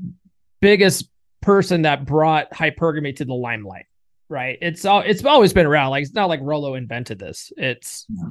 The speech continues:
Speaker 1: y-, you know, he just presented it in such a way that it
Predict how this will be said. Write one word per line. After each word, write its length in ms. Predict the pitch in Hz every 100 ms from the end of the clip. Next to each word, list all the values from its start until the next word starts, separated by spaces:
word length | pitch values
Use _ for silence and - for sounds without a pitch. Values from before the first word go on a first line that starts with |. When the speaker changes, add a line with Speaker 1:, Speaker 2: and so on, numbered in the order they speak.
| -
Speaker 1:
y-, 160 | 165 -
you 80 | 160
know, 160 | 123 110
he 500 | - 165 147 135 -
just 260 | 147 151 -
presented 520 | 165 131 165 160 151
it 160 | 143 127
in 120 | 147
such 240 | 127 147 -
a 60 | 131
way 320 | 135 127 123
that 400 | 127 120 117 - -
it 200 | 120